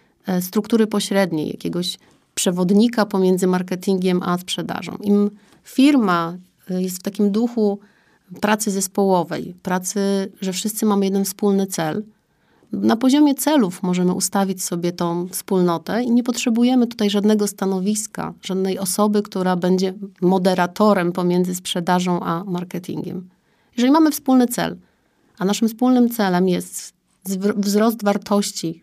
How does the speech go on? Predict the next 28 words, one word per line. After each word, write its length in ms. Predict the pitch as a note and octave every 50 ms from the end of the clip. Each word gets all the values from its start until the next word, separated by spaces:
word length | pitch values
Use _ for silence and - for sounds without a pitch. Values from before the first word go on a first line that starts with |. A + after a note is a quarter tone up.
| _ _
firmy, 460 | _ - F3 E3 E3 E3+ F3 F3 F#3 F3+ _ _ _ _ _ _ _
coraz 260 | - - F#3+ G3 G3
większa 300 | G3 G#3 A3+ A3 - A3+
liczba 260 | G#3 G3+ G3 G3 G#3
użytkowników, 800 | G3+ G3+ G3+ G3 - - G3 F#3 F3+ F3+ F3+ F3+ F#3 E3 D#3+ - _
coraz 220 | - - F3+ F3+ F#3
le-, 120 | F#3+ G3
większa 380 | G3+ G3 G#3+ A#3 A#3+ A#3 - G#3+
liczba 360 | G3+ G3+ G3+ G3+ F#3 G3 F3+ F3+ F3+ -
klientów, 600 | - - G3+ F#3+ F3+ E3+ E3 E3 E3+ F#3+ A3 C4+ C4 _ _ _ _ _ _ _ _ _ _ _ _ _ _ _ _ -
no 100 | D4+ -
to 340 | - - F#4+ E4+ E4 F4 E4+ _ _ _ -
jesteśmy 380 | - - - E4+ - - D#4+
na 100 | D#4 D#4
tym 160 | D4 - D4 C#4+
samym 380 | C#4+ - E4 C#4+ C#4+ C4+ C4
wózku, 380 | C4+ D#4 E4 - - - - F#3+
jedziemy 300 | F#3+ F#3 F#3+ G#3 G#3+ G#3+
w 40 | G#3+
tym 140 | - A3+
samym 300 | A3 - A3+ A3 A3 A3
kierunku 640 | G#3 G#3+ - G#3 G#3 G#3+ A3 A3 G#3+ G#3+ - B3+ C4
i 120 | C4 D4
razem 320 | E4+ F#4+ E4+ A#3 G#3+ G3+ F#3+
pracujemy, 600 | G3+ G3 F#3 - - G3 F#3 F3+ F#3 G3+ A3 G#3+
żeby 260 | G3+ F#3+ F3+ F3+ F#3+
jak 220 | G#3 A#3+ A#3 -
najwięcej 640 | A#3+ A#3 A3 F#3 F3+ F3+ F#3 F#3 F#3 - F3+ F3+ F#3+